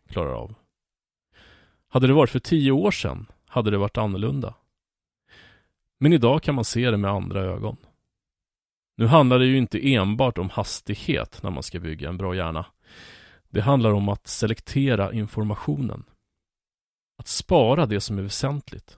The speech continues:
och sålla bort det andra. Det är här skillnaden kommer in. Skulle vi fylla våra hjärnor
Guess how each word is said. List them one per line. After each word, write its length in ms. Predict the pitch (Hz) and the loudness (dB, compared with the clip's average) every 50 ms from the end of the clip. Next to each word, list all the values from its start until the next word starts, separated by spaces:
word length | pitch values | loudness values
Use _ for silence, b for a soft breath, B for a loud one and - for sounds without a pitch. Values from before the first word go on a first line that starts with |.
| _ _ | _ _
och 80 | - - | -10 -4
sålla 240 | - 143 131 120 | -2 2 2 2
bort 260 | 104 113 135 127 - _ | 2 0 -4 -6 -6 _
det 100 | - 107 | -6 -6
andra. 360 | 101 92 92 98 - - - - _ _ _ _ _ _ _ _ _ _ _ _ _ _ _ _ _ _ _ _ _ _ _ b b b b b b b b b _ | -4 -4 -6 -8 -10 -12 -14 -20 _ _ _ _ _ _ _ _ _ _ _ _ _ _ _ _ _ _ _ _ _ _ _ b b b b b b b b b _
Det 100 | - 110 | 2 2
är 40 | 107 | 4
här 180 | 117 131 131 | 6 6 4
skillnaden 480 | 127 - 123 107 104 113 127 135 139 131 | 4 2 -2 0 0 0 0 -2 -2 -4
kommer 220 | - 107 104 92 | -6 -6 -6 -6
in. 200 | 90 98 - 120 - _ _ _ _ _ _ _ _ _ _ _ _ _ _ _ b b b b b b b b b b b | -8 -8 -10 -14 -16 _ _ _ _ _ _ _ _ _ _ _ _ _ _ _ b b b b b b b b b b b
Skulle 300 | - - - 147 139 135 | -8 0 2 4 6 6
vi 160 | 110 110 117 | 6 4 2
fylla 440 | - - - 208 165 127 135 175 180 | 0 -2 2 2 4 4 4 2 4
våra 200 | 151 123 107 101 | 4 4 4 4
hjärnor 540 | 104 107 95 85 87 87 87 98 - - | 2 0 -2 -2 -4 -6 -8 -8 -10 -12